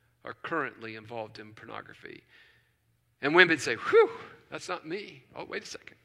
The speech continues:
This same survey showed that women, especially women below the age of forty,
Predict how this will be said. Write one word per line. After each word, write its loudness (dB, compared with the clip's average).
This 4
same 8
survey 6
showed 2
that -2
women, 6
especially 2
women 2
below 4
the -2
age 2
of -2
forty, -6